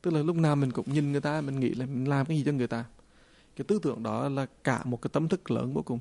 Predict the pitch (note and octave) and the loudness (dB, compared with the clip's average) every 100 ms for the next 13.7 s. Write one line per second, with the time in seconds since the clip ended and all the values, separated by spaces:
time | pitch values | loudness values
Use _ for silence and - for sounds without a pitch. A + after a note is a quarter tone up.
0 | - _ - - - - - _ - C#3+ | -8 _ -20 -20 -20 -20 -20 _ -4 0
1 | - A#2+ A2+ - A#2 B2 C3 C3 A#2+ C#3+ | 2 2 0 0 -2 -2 2 2 4 2
2 | C#3+ B2+ - A#2 A2 - - - B2 B2+ | 2 0 -2 -2 -2 -4 -12 -4 0 0
3 | A#2 - A#2+ B2 C3 B2+ C#3 - _ _ | 0 0 0 2 2 2 -2 -6 _ _
4 | - - - B2+ - F#3+ E3+ C#3+ C3+ C3 | -20 -14 -6 -2 0 0 2 2 4 2
5 | C3+ C3 C3 A2+ - C#3+ A#2 A#2 B2 B2+ | 0 0 0 0 0 0 0 0 0 0
6 | C3 B2+ B2 C#3+ A#2+ A2+ A#2 A#2 C#3+ - | 0 0 0 2 2 2 0 0 -4 -6
7 | _ _ _ _ - - D3+ D#3 - _ | _ _ _ _ -2 4 4 2 -10 _
8 | _ - - D#3 C3+ A2+ A2 B2+ A2+ B2 | _ -20 -8 -2 0 0 0 0 2 2
9 | C3 B2+ - - - _ - D3+ - B2+ | 2 -2 -6 -20 -20 _ 4 4 6 2
10 | A2 B2 C#3+ D3 C3+ D3 C#3 C3 B2+ - | 2 0 2 2 0 0 0 0 -2 -10
11 | - B2+ - - D3 - C3 A2+ - B2 | -8 -4 -2 -2 -2 4 6 6 0 -2
12 | B2+ C3 A#2 A2+ A2+ B2 - _ _ - | 0 2 4 4 0 -4 -16 _ _ -2
13 | D3+ C3+ C3 C3 C3 C3 | 0 2 0 0 2 2